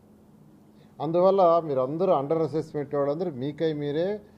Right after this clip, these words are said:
వాలంటరీగా అసెస్ చేయించుకోండి దయ ఉంచి. అదేవిధంగా అసలు ట్యాక్సే కట్టకుండా ఉన్న వాళ్ళు ఇమీడియట్గా చేయించుకోండి. It is my request. అంటే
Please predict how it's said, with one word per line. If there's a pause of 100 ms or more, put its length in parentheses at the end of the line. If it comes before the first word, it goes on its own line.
(320)
వాలంటరీగా
అసెస్
చేయించుకోండి
దయ
ఉంచి. (1800)
అదేవిధంగా
అసలు
ట్యాక్సే
కట్టకుండా
ఉన్న
వాళ్ళు
ఇమీడియట్గా (140)
చేయించుకోండి. (720)
It
is
my
request. (1600)
అంటే